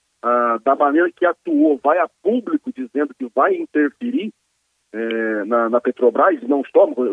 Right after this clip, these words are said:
já falou que vai interferir na Eletrobras e outras estatais, ele dá um sinal muito preocupante para o mercado, porque o mercado é feito de acionista, essas empresas têm capital privado envolvido com elas. E quando ele diz que deliberadamente vai atuar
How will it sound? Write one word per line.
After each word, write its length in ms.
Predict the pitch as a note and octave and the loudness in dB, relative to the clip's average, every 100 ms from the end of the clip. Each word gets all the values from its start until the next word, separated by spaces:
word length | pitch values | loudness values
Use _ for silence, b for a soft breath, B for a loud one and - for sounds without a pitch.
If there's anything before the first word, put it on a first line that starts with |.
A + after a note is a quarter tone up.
| - | -2
já 100 | B2+ | -2
falou 180 | C3 C3 | -2 0
que 60 | |
vai 80 | C3 | -2
interferir 340 | - C3+ C3 | -2 -4 -2
na 60 | C3+ | 0
Eletrobras 680 | B2+ B2+ A#2+ G#2+ D3+ E3 C3+ | 0 0 -2 0 2 2 0
e 80 | A#2+ | -2
outras 360 | C#3 D3 A2+ G#2+ | -2 -2 -6 -6
estatais, 560 | - G#2 - F#3 D3 - _ _ _ _ - | -4 -2 2 2 0 -6 _ _ _ _ -4
ele 140 | - | 0
dá 120 | - G3+ | 2 2
um 140 | A3+ - | -2 -4
sinal 320 | - D#3+ F#4+ | -2 2 2
muito 240 | F4+ F#4 - | 0 -6 0
preocupante 840 | F#4 F#4+ F#4+ - - G4 G#3+ - | 4 4 2 -2 0 0 -4 -8
para 240 | - C#3 D3 | -2 0 2
o 40 | |
mercado, 600 | C#3+ C3 - A#2+ A2 G#2 _ | 0 -2 0 0 0 -8 _
porque 280 | D3+ D#3+ F#4+ | -8 2 2
o 60 | |
mercado 380 | A3+ A3 - G3 | 4 2 2 2
é 40 | G#3+ | 0
feito 180 | A3 | 0
de 80 | - | -2
acionista, 720 | A#3 - B3 F#3 A3+ - C3+ | -2 0 -4 -4 -6 -4 -2
essas 220 | B2+ - C3 | -2 -4 -8
empresas 320 | - - - | -2 -2 -2
têm 100 | F#4+ | -2
capital 340 | - _ - | -2 _ -2
privado 640 | F#4+ E4+ A#3 D3+ E3+ B2+ A2+ | 2 0 2 2 2 -2 -10
envolvido 460 | - B2 B2+ A#2+ A#2 | -8 -4 -2 -2 -6
com 140 | A#2 | -4
elas. 240 | A#2 G#2 G2+ _ _ _ _ _ - | -2 -2 -6 _ _ _ _ _ -12
E 60 | |
quando 340 | B3 E4 F#4+ G4 | -2 0 4 4
ele 140 | C#4+ | 2
diz 240 | - F4 D4+ - | -2 -4 -4 -4
que 320 | D4 C#4 A#3+ _ _ | 0 0 0 _ _
deliberadamente 1200 | D#4+ E4+ F4 C#4 A3+ G3+ G3 F3+ C#3 C3+ A#2+ - A2 | 4 4 4 2 0 0 0 0 0 -4 -6 -10 0
vai 160 | D#3 | 0
atuar 560 | F#3 F3+ - D3 D#3 G3+ | 0 -6 -2 2 2 0